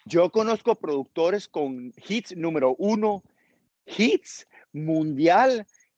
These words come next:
que entran en un cuarto, dicen, "Me gusta la canción, no es un éxito todavía, vamos a cambiar esto, vamos a poner esto, esto es aquí, esto es así, esto hay que cambiarlo, y tráeme este compositor que necesita un hook, ese hook no,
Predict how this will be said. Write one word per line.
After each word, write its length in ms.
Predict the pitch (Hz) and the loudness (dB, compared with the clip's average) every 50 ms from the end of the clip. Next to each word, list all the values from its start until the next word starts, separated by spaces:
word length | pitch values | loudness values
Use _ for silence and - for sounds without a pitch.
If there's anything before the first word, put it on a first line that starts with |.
| _ _ | _ _
que 160 | 147 156 - | -4 -4 -2
entran 400 | - 196 196 190 - 233 220 202 | -2 -2 -4 -2 -2 -4 -4 -2
en 60 | 196 185 | -4 -6
un 180 | 180 185 170 | -6 -8 -8
cuarto, 460 | - - 190 202 214 214 - - 208 | -2 0 2 2 2 2 0 -2 -4
dicen, 320 | 208 202 185 - 175 147 139 | -4 -4 -6 -8 -8 -8 -6
"Me 80 | 143 | -6
gusta 240 | 147 151 151 - 170 | -8 -8 -6 -6 -6
la 100 | 160 156 | -6 -6
canción, 420 | 151 151 151 143 - 170 170 170 156 | -6 -8 -12 -10 -10 -10 -10 -8 -8
no 100 | 151 147 | -8 -10
es 120 | - - | -10 -10
un 140 | 165 156 151 | -10 -10 -10
éxito 360 | 143 - - 170 160 - 156 | -10 -10 -12 -12 -10 -10 -8
todavía, 500 | - 151 135 123 120 117 117 113 113 107 | -6 -4 -4 -2 -4 -4 -8 -12 -12 -12
vamos 260 | 107 123 127 143 - - | -12 -12 -12 -12 -14 -14
a 60 | - | -14
cambiar 320 | 135 131 120 120 117 127 | -14 -12 -8 -6 -4 -4
esto, 200 | 156 160 - - | -4 -4 -4 -6
vamos 300 | 147 131 123 127 123 - | -8 -8 -8 -8 -12 -16
a 40 | _ | _
poner 280 | - 123 120 131 143 156 | -12 -8 -8 -6 -4 -4
esto, 340 | 170 160 _ - 160 160 | -4 -4 _ -2 -4 0
esto 260 | - 147 135 - - 123 | 0 0 -2 -2 -4 -8
es 120 | - - | -8 -8
aquí, 340 | 117 - - 175 180 170 143 | -10 -10 -10 -10 -6 -4 -2
esto 220 | 139 127 - - | -2 -2 -4 -8
es 100 | 131 - | -10 -8
así, 360 | 127 - - 180 196 196 180 _ _ - - - _ | -10 -6 -2 -2 -2 -2 -2 _ _ -20 -20 -4 _
esto 240 | - 147 143 - 156 | 0 0 2 4 2
hay 120 | 143 127 | 2 2
que 100 | - _ | 0 _
cambiarlo, 520 | - 139 139 147 165 175 185 190 190 190 - | -4 -4 0 2 4 4 6 6 4 4 2
y 100 | 156 147 | -2 -4
tráeme 360 | - - 160 175 185 190 185 | -2 2 2 2 2 2 -2
este 160 | 175 - - | -6 -8 -10
compositor 680 | - 170 165 131 165 156 135 160 151 - 214 226 220 202 | -14 -14 -12 -10 -10 -10 -8 -8 -4 -2 -2 -2 -2 -2
que 120 | - - 151 | -4 -6 -6
necesita 480 | 147 143 120 139 135 127 147 - 180 | -6 -6 -8 -12 -14 -14 -8 -4 -4
un 100 | 170 160 | -4 0
hook, 240 | 147 190 214 208 - | 0 0 0 0 -2
ese 200 | 170 143 - 160 | -4 -2 -2 -2
hook 180 | 151 165 170 - | -2 -2 -4 -6
no, 360 | 160 160 156 165 165 170 156 | -8 -6 -2 -2 -2 -2 -2